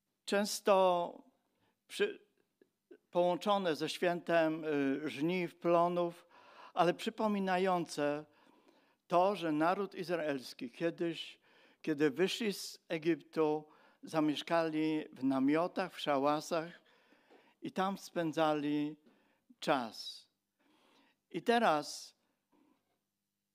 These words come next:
często właśnie w okresie tego, tego święta budują szałasy, namioty. Niejednokrotnie widziałem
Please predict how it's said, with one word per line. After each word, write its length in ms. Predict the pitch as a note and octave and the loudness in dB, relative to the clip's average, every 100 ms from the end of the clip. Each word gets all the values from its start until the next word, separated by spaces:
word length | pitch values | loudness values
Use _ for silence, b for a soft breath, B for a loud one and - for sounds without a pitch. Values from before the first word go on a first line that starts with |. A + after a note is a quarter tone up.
| _ _ _ _ _ _ | _ _ _ _ _ _
często 760 | - F#3+ G3 - G3+ F#3+ F3+ D#3 | -2 0 -2 2 4 4 2 0
właśnie 320 | G3+ G3+ A#3 | 0 0 0
w 60 | G3 | -2
okresie 500 | G3 G#3 G3+ A3 G3 | -2 -2 -2 -2 -2
tego, 480 | G3 F3 F3+ F#3 | 0 2 2 2
tego 300 | - F3+ E3+ | -2 -4 -2
święta 800 | D#3+ - F3 D#3 C#3 B2 A#2 D3 b b b b - | -4 0 2 2 0 -4 -6 -10 b b b b -16
budują 1000 | C3+ D#3 F3+ F3+ F3 F3 E3+ E3+ E3+ - b b _ | -6 -2 2 4 4 4 2 0 -6 -14 b b _
szałasy, 680 | - D3 D3+ D#3+ F3+ - D#3+ | 0 2 4 2 0 -6 -4
namioty. 800 | C3+ C3 D#3 E3 - F3 F#3 G3 - b b b b b b | -2 2 2 0 -2 -6 -6 -12 -20 b b b b b b
Niejednokrotnie 1040 | D#3 E3+ F3 D#3+ F#3 F#3 F#3 F3 E3 E3+ E3+ | -2 -2 -2 0 0 0 0 2 2 0 -2
widziałem 640 | E3 C#3+ E3 E3+ E3+ E3+ | -6 -2 2 2 2 0